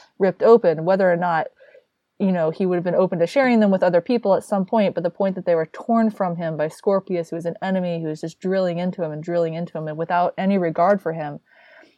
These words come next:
This is really where John's character takes that turn into who he's going to become for the rest of the series.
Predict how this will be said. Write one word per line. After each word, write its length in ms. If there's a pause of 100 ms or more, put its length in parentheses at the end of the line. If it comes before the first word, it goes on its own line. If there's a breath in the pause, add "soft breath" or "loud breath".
(160)
This 360
is 160
really 360
where 320
John's 460
character 540
takes 380
that 240
turn 600
into 640
who 160
he's 180
going 240
to 80
become 420
for 120
the 80
rest 260
of 60
the 80
series. 560